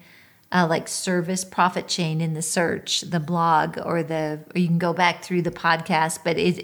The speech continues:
it is a phenomenal teaching. And this does kinda tie back to that,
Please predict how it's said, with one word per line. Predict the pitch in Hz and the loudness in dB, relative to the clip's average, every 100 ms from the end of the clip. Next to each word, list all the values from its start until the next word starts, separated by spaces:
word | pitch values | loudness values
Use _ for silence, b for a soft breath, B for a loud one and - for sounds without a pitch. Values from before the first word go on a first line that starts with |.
| 190 | -2
it | |
is | 190 190 | 0 0
a | 185 | -2
phenomenal | - 180 165 180 202 202 175 151 | -2 0 2 4 4 4 2 -4
teaching. | - 208 202 175 160 156 160 B B B B B - | -6 -6 -6 -4 -4 -4 -6 B B B B B 0
And | 180 175 175 170 - 165 | 2 4 2 0 -2 -2
this | 185 180 | -2 0
does | 185 190 196 | 2 2 2
kinda | - 202 175 | -2 0 0
tie | - - 170 | -2 -4 -4
back | 151 127 160 233 - - | -2 -2 -2 -2 -6 -8
to | 196 | -2
that, | 156 147 - | 2 2 0